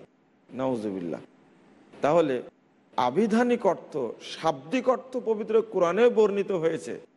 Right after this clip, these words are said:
তাহলে এই অর্থটি হলো নতুন অর্থে।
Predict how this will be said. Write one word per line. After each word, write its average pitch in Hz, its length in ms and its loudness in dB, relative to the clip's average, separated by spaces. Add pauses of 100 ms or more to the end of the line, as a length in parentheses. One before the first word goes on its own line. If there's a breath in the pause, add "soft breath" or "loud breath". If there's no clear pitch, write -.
(540)
তাহলে 147 180 0 (400)
এই 233 300 4
অর্থটি 208 420 0
হলো 233 180 4
নতুন 220 360 0
অর্থে। 240 420 -4